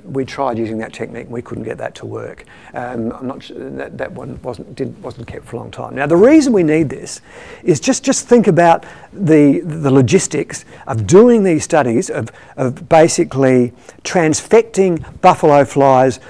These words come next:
with, with Wolbachia and then having to do all the intercrossing studies. If we had to do it on little cages on the backs of cattle,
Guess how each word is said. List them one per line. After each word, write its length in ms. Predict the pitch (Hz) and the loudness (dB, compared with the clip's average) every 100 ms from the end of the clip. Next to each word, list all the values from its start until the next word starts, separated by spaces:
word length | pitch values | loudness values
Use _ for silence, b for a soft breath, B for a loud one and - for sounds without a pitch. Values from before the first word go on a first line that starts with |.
| B - | B 0
with, 460 | 131 139 127 - | 4 4 4 -4
with 500 | 214 220 139 131 117 | -12 -6 -2 -2 -4
Wolbachia 840 | 185 120 117 123 120 - 127 175 240 B B | -2 -2 0 0 0 -4 -6 -8 -12 B B
and 120 | 135 | -2
then 120 | 143 | 0
having 240 | 151 170 165 | 0 2 2
to 80 | 131 | 4
do 200 | 147 147 | 6 6
all 120 | 147 | 6
the 80 | 139 | 6
intercrossing 580 | 147 113 170 156 151 | 4 0 -2 -2 -4
studies. 500 | 131 135 110 117 190 B B B | -4 -4 -4 -4 -6 B B B
If 240 | 277 - | -6 0
we 100 | 320 | 0
had 220 | 175 202 156 | 2 0 2
to 60 | |
do 260 | 139 185 117 | 6 6 6
it 140 | - B - | 0 B -2
on 80 | 151 | 4
little 200 | 208 165 | 6 4
cages 440 | - 165 160 139 | 4 4 4 4
on 80 | 147 | 2
the 60 | 123 | 2
backs 260 | 143 - | 0 -2
of 80 | 139 | -10
cattle, 340 | 127 120 104 | -10 -12 -14